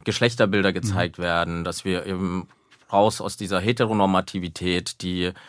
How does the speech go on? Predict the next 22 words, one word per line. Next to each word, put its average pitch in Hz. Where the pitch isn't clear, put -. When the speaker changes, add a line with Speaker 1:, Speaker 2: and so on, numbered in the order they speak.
Speaker 1:
unter 131
anderem 104
bei 92
Offenbach 95
eben 92
auch 120
schon, 117
äh, 101
überwunden 110
wurde, 98
dass 110
wir, 92
genau, 82
dass 82
wir 85
das, 113
äh, 95
mit 95
reinnehmen 92
und 87
eben 87
Geschlechterklischees -